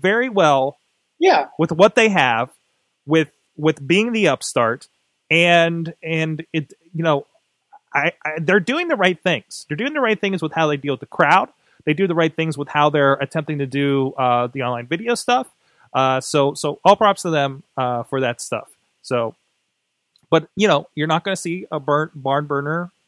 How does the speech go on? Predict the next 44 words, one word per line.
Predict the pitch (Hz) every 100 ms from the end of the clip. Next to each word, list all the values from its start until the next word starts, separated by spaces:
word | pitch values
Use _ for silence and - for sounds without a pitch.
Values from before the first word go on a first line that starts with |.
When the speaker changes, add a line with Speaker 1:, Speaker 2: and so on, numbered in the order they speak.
| -
Speaker 1:
you | 151
know, | 147
rip | 147 135
down | 135
the | 135
house | 135 139 -
match | 156 180 160 - - _ _ 131
like, | 127 123 _ _
you | 143
know, | 120 120 - _ _ _ -
like | 123
the | 135
guys | 131 123
that | 135
go | 131
get | 135 131 -
I | 127
W | 131 123
C | - 131
and, | 127 131
and | 127 131
even, | 135 139 131 143
even | 156 156 131
to | -
a | 139
point | 147 143
R | 147
W | 151 170
A | 254
matches | 143 104 - - -
these | 113 -
days. | -
Speaker 2:
Well, | 233
I, | 226 220 233
I |
mean, | 233 233
Speaker 1:
or, | -
Speaker 2:
I | 220
Speaker 1:
or | 165
Speaker 2:
think | 170
Speaker 1:
Inspire | 180 208 208
Speaker 2:
there's | -
Speaker 1:
Pro | 180
Wrestling. | 233 247 226 104